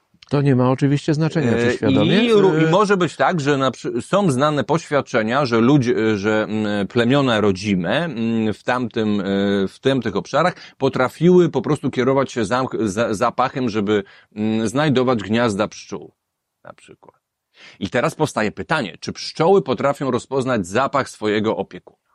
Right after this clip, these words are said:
Speaker 2: Właśnie. Czy potrafiłyby?
Speaker 1: Czy potrafiłyby?
Speaker 2: Tak.
Speaker 1: Y, no, zmysł zapachu to one mają, e, wyczulony bardzo.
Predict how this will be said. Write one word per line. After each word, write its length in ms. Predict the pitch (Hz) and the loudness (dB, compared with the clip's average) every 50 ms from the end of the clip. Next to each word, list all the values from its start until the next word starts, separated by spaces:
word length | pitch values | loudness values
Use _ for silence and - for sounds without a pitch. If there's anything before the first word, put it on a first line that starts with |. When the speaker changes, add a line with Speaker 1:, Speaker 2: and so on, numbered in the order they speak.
| _ _ | _ _
Speaker 2:
Właśnie. 440 | 85 92 87 73 - - - _ _ _ | -16 -14 -14 -14 -16 -20 -20 _ _ _
Czy 140 | - - 117 | -4 -4 -4
potrafiłyby? 840 | - 117 - - 208 208 - - 165 165 151 135 120 101 107 117 90 _ _ _ _ _ _ _ _ _ _ _ _ _ _ _ _ _ _ | -4 -6 -6 -4 -6 -6 -2 0 2 4 4 4 2 2 0 -2 -4 _ _ _ _ _ _ _ _ _ _ _ _ _ _ _ _ _ _
Speaker 1:
Czy 140 | - - 117 | -10 -10 -8
potrafiłyby? 920 | - 107 104 - - 92 82 - - 117 113 117 120 113 90 85 87 78 - - _ _ _ _ | -6 -8 -8 -8 -8 -8 -8 -6 -4 -2 -2 0 0 0 -2 -2 -4 -4 -6 -10 _ _ _ _
Speaker 2:
Tak. 140 | - - - - - - - - - - - - - - - _ _ _ _ _ _ - | -8 -8 -8 -8 -14 -20 -20 -20 -20 -20 -20 -20 -20 -20 -20 _ _ _ _ _ _ -2
Speaker 1:
Y, 320 | 123 123 131 131 139 131 113 | 2 2 4 4 4 4 4
no, 320 | 117 123 127 127 123 123 113 113 123 110 101 92 - | 2 2 2 2 2 0 -2 -4 -6 -8 -10 -12 -12
zmysł 600 | - 113 113 107 110 123 131 131 - - 139 117 | -8 -4 -2 0 2 2 2 0 0 0 0 2
zapachu 420 | 104 110 107 - - 123 120 156 139 | 2 2 0 0 0 0 2 2 2
to 140 | - 117 110 | 2 0 0
one 200 | 104 101 101 101 | 2 2 2 2
mają, 520 | 110 127 135 110 92 85 82 82 85 87 87 - - - | 2 2 2 2 2 2 2 0 -2 -4 -6 -8 -10 -4
e, 600 | 107 95 90 92 92 90 90 90 90 87 90 90 | -2 0 2 2 4 4 4 4 2 2 2 0
wyczulony 960 | 87 85 95 92 90 90 92 85 - - - 110 95 92 90 87 85 87 87 82 | 0 0 0 0 2 2 0 -2 -4 -4 -2 0 2 2 2 2 0 0 0 0
bardzo. 600 | 82 85 82 76 78 82 80 90 95 127 180 190 | 2 0 0 0 -2 -4 -4 -2 0 0 0 -2